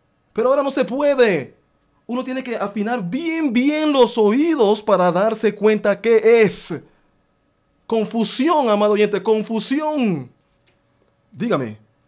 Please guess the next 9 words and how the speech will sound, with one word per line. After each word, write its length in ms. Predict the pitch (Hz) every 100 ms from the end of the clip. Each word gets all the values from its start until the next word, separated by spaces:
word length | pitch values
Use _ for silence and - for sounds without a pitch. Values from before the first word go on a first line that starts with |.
| _ _ _ _ _ _ _
¿puede 260 | - 302 294
usted 160 | 247
imaginarse 560 | 247 190 170 165 190 196
a 100 | -
Cristo 320 | 180 214 180
bailando 380 | 139 135 175 175
reggae 580 | 147 139 151 170 226 -
o 120 | 147
salsa? 720 | 143 151 160 160 165 185 208